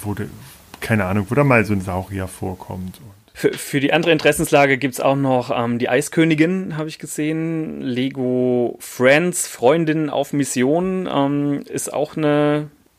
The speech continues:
Speaker 2: Serie. Das sind fünfundachtzig Folgen in sechs Staffeln. Die läuft also auch schon, schon relativ lange wohl, ähm, seit zweitausendzwölf tatsächlich.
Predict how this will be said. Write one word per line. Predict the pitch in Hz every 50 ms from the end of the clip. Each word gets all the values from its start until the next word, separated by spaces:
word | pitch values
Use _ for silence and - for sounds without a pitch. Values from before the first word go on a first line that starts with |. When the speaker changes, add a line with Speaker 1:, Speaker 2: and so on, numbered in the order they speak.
| - - - - 156 156 151 151 147
Speaker 2:
Serie. | 143 - - 143 135 143 143 139 139 135 143 139 139 139 135 127
Das | 120 123 -
sind | - 127 -
fünfundachtzig | - 160 170 156 139 135 - - - 143 -
Folgen | - 139 139 143 131
in | 123 123
sechs | - 139 - -
Staffeln. | - - 143 - - 104 104
Die | 98 104
läuft | 104 104 110 - -
also | - 113 - - -
auch | 117 -
schon, | - 135 127 123 120 120
schon | 120 - 120
relativ | 113 123 135 131 123 - 117 - -
lange | 139 - 151 139 104 85
wohl, | 92 92 104 139 156 170 170 -
ähm, | 120 113 113 113 117 117 117 117 120 117 117 117 117 117 113 117 117
seit | - - - 107 110 113 110 -
zweitausendzwölf | - - - 107 104 104 - 107 101 98 - 95 - - - 101 90 95 117 131 - -
tatsächlich. | - 147 147 - 147 143 - - - 151 156 160 - -